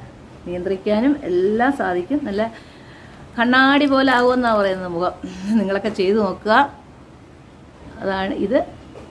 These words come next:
ഇതാണ് അവർ ചെയ്യുന്നത്. കൊറിയക്കാർ ചെയ്യുന്ന ഒരു, ചെയ്യുന്നതിൻ്റെ ഒരു മോഡലാണ് കാണിച്ചു തന്നത്. ഞാനിത്, ഞാൻ പറഞ്ഞല്ലോ ഒരു കുട്ടി ഇവിടെ വന്നിരുന്ന് ചെയ്യുന്നത് കണ്ടതാണ് ഞാൻ നിങ്ങളെ കാണിച്ചത്. അതിന്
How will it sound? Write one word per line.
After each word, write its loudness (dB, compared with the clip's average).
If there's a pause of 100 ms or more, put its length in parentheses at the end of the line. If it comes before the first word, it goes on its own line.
(180)
ഇതാണ് 2
അവർ 2 (140)
ചെയ്യുന്നത്. 0 (1040)
കൊറിയക്കാർ 0 (500)
ചെയ്യുന്ന -2 (100)
ഒരു, -2 (120)
ചെയ്യുന്നതിൻ്റെ -2
ഒരു -2
മോഡലാണ് -2 (560)
കാണിച്ചു -4
തന്നത്. -2 (120)
ഞാനിത്, 2 (420)
ഞാൻ -2
പറഞ്ഞല്ലോ 2
ഒരു 2
കുട്ടി -2
ഇവിടെ 2
വന്നിരുന്ന് -2 (100)
ചെയ്യുന്നത് 0 (140)
കണ്ടതാണ് 2
ഞാൻ -2
നിങ്ങളെ -2
കാണിച്ചത്. -4
അതിന് -4